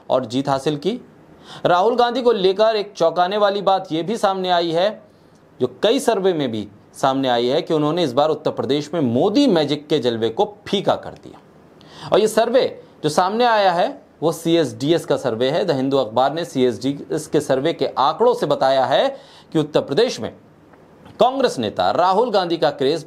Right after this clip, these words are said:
बढ़ा है, प्रधानमंत्री का क्रेज कम हुआ है। ये साफ है कि प्रधानमंत्री ने वाराणसी सीट से एक बार फिर दावेदारी की, चुनाव लड़ा,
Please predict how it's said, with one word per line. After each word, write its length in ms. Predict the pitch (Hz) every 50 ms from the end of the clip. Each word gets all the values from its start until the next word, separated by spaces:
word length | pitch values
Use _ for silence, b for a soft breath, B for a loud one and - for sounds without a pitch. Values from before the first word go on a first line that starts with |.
| - 120
बढ़ा 280 | 135 127 127 131 123
है, 160 | 98 - - - - _ B B B B B B B
प्रधानमंत्री 600 | 170 160 175 185 214 208 208 208 202 190 214 233
का 120 | 208 208 190
क्रेज 380 | 196 185 165 175 175 175 - - -
कम 140 | 202 208 196
हुआ 280 | 156 135 139 127 101
है। 140 | - - - B B B B B B B B B 131
ये 140 | 160 214
साफ 400 | 196 - - 220 254 311 269 -
है 160 | 147 110 98 -
कि 100 | - 156
प्रधानमंत्री 640 | - 147 120 127 139 156 160 160 160 151 185 208 220
ने 100 | 190 175
वाराणसी 560 | 147 135 135 131 143 147 143 - 214 202 160
सीट 360 | - - - - 202 226 -
से 380 | - - 147 147 151 175 202 214 B B B B 139
एक 160 | 143 143 147
बार 220 | 160 151 156 - -
फिर 180 | 220 233 170
दावेदारी 520 | 147 147 139 135 135 123 123 127 147 180 185
की, 220 | - - 196 190
चुनाव 340 | 190 160 143 131 127 127 120
लड़ा, 360 | 127 143 156 160 180 226